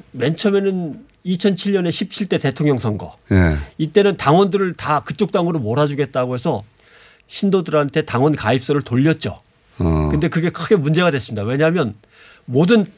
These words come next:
Speaker 1: 신도들한테 다 당원 가입서를 돌려버리니까
Speaker 2: 예.
Speaker 1: 이게 밖으로 새나가고
Speaker 2: 어.
Speaker 1: 여론의 이제 포화를 맞고 하다 보니까 그 다음번에는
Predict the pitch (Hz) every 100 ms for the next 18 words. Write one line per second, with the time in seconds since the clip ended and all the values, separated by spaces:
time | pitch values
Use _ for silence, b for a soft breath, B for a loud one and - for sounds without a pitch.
0 | _ _ 175 - 214 196 175 185 175 -
1 | - 214 - 160 185 175 165 180 151 135
2 | 151 170 151 123 113 180 113 87 98 82
3 | 71 147 151 117 - 156 147 - 139 143
4 | 131 127 120 127 135 131 131 87 80 -
5 | 131 127 123 117 107 104 - - 170 151
6 | 147 120 101 - 139 131 120 113 151 113
7 | - B B B B - 165 170 - 139
8 | 160 - 160 147 143 185